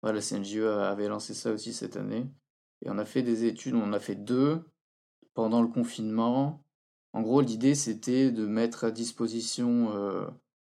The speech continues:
des petites entreprises qui étaient en difficulté à cause de la crise, notre, euh, notre, notre savoir et notre expertise pour leur permettre de, euh, gagner un petit peu de visibilité. Donc, on leur a fait des sites, euh, gratuits.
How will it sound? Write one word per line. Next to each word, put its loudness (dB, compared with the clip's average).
des -2
petites -4
entreprises -2
qui -4
étaient -2
en 0
difficulté 0
à 4
cause -6
de -2
la 0
crise, -2
notre, -2
euh, 2
notre, -4
notre -4
savoir 4
et 4
notre -4
expertise -4
pour 2
leur 4
permettre 2
de, 2
euh, 0
gagner 2
un 4
petit -12
peu -4
de -4
visibilité. 0
Donc, -2
on -2
leur 2
a 0
fait -2
des -4
sites, -8
euh, 0
gratuits. -2